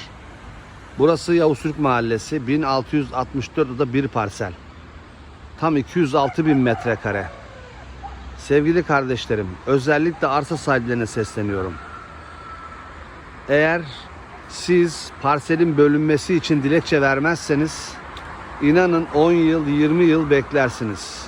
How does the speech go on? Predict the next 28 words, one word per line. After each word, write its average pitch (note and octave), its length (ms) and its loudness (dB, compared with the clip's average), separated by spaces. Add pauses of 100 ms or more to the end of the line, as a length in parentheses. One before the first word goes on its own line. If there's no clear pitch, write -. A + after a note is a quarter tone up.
(140)
Neden C#3+ 380 2
biliyor F3 200 4
musunuz? B2 520 -4 (800)
Mehmet D3 460 0
Akif D#3+ 280 0
Ersoy D#3+ 380 4
Mahallesi'nde B2+ 880 0 (1500)
bin D#3+ 120 4
yüz E3+ 200 4
elli E3 300 4
iki F3 240 0
ada, C#3+ 320 2 (800)
yirmi D3+ 300 2
üç - 200 0
nolu D3+ 260 6
parsel D3 500 0
on E3 160 4
iki D3+ 260 0
bin F3+ 220 0 (160)
doksan D3+ 360 2
sekiz D3+ 360 -2
metrekare. A2+ 580 -2 (960)
Sadece D#3+ 600 0
dokuz D#3 360 2
tane D3+ 220 2
ev C3+ 220 2
var A#2+ 120 2
içinde. A2+ 460 -2